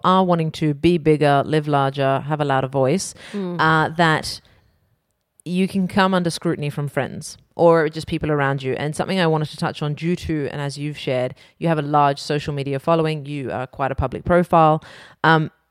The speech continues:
Speaker 1: do you, how do you experience social media? Because for you, what has it been like and what do you feel we need to do to change that? Also the levels of toxicity that can occur when people are wanting to do different things. And,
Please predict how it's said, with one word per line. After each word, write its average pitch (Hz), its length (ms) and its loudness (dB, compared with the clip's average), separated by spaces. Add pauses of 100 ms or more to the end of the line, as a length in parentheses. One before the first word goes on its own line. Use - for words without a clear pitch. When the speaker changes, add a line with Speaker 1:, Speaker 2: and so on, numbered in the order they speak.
(360)
Speaker 1:
do 202 100 0
you, 233 540 0
how 202 180 2
do 269 80 2
you 233 160 -4
experience 160 640 2
social 151 380 2
media? 135 400 -2
Because 165 360 -2
for - 140 -4
you, 196 240 0
what 180 180 4
has 185 120 2
it 185 100 -4
been 160 240 2
like 147 260 0
and 156 160 0
what 156 120 0
do 180 80 -4
you 165 80 0
feel 151 200 2
we 147 120 0
need 143 160 -4
to - 80 -20
do 147 120 -2
to 139 80 -4
change 143 360 -6
that? - 200 -8
Also 175 360 -2
the 175 100 -4
levels 151 320 -4
of 143 100 -10
toxicity 143 600 -10
that - 180 -10
can 143 160 -6
occur 135 380 -4
when 147 180 -6
people 143 240 -6
are 131 40 -4
wanting 135 420 -8
to 165 180 -6
do 139 160 -8
different 143 320 -8
things. - 260 -14
And, 135 200 -12